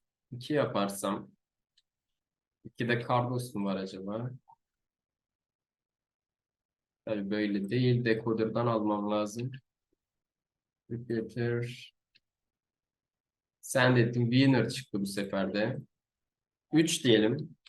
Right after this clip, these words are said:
Bunu intruder'da da yapabilirsiniz arkadaşlar. Ancak bu sefer çıkacağını düşünüyorum. Evet, üç numaralı kullanıcımız Carlos. Peki üç numaralı kullanıcıyı nasıl silebilirim?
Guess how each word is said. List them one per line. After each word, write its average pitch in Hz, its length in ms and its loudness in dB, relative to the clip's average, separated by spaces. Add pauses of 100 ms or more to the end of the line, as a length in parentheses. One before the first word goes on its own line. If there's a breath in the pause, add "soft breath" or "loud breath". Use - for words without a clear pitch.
(140)
Bunu 165 120 4
intruder'da 147 680 6
da 135 340 4 (260)
yapabilirsiniz 123 800 0
arkadaşlar. 98 920 -2 (2000)
Ancak 120 500 0
bu 123 60 -2
sefer 123 460 -2
çıkacağını 117 520 2
düşünüyorum. 110 480 -2
Evet, 110 260 6
üç 147 220 -2
numaralı 117 460 6
kullanıcımız 135 680 4 (100)
Carlos. - 520 0 (1500)
Peki 165 240 2
üç 151 280 0
numaralı 123 440 6
kullanıcıyı 135 600 4
nasıl 131 300 0
silebilirim? 107 840 0